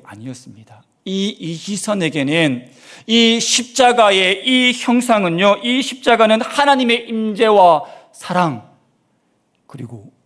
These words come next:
위로였습니다. 하나님의 임재와 사랑, 위로였다라는 거예요. 그 순간 그녀는 고통이 아닌,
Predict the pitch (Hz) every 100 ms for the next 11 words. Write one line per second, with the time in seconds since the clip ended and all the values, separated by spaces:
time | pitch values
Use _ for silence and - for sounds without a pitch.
0 | _ _ _ 135 160 185 113 - - 117
1 | _ _ _ _ _ _ _ _ _ _
2 | _ _ _ _ _ _ _ _ _ _
3 | 208 208 202 196 - 190 180 185 170 156
4 | 156 156 165 139 190 202 190 202 190 131
5 | 127 _ _ _ _ _ _ _ _ _
6 | _ - 143 147 139 139 135 131 143 135
7 | 127 117 _ _ _ _ _ - 135 -
8 | 139 131 120 120 120